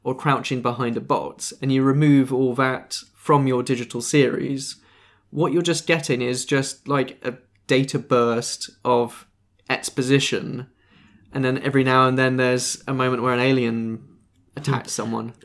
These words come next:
Speaker 2: Like, like a telling a joke, uh, horror, m-, horror is, is, is building to a punchline, effectively. You're building to a
Speaker 1: Mm.
Speaker 2: scare,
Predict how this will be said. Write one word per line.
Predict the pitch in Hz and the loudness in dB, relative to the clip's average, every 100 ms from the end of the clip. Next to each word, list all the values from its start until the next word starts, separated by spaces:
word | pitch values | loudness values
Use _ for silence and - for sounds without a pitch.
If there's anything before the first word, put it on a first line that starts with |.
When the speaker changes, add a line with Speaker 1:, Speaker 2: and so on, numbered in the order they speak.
| - | 0
Speaker 2:
Like, | 165 147 | 0 2
like | 143 147 | 0 0
a | 143 | -2
telling | - 135 127 | 0 0 0
a | 117 | -2
joke, | - 151 135 117 - - - | 0 2 2 0 -6 -16 -10
uh, | 123 113 | -8 -8
horror, | - 170 151 117 113 | -2 2 4 2 -2
m-, | - 131 | -6 -10
horror | - 180 151 107 104 - _ _ _ _ _ | -4 2 2 2 -4 -10 _ _ _ _ _
is, | 147 131 117 | 0 0 0
is, | - 120 117 | -4 -6 -6
is | - 110 | -8 2
building | 143 143 143 120 104 107 | 8 10 8 4 0 0
to | 139 120 | 2 2
a | 113 | 0
punchline, | - 147 - 113 98 | 0 -2 -2 -4 -6
effectively. | 101 - - - 104 | -6 -6 -6 -8 -6
You're | 101 | 0
building | 104 139 127 123 | 8 8 8 2
to | 113 | -2
a | |
Speaker 1:
Mm. | |
Speaker 2:
scare, | 117 - 135 127 127 | -4 0 0 2 -2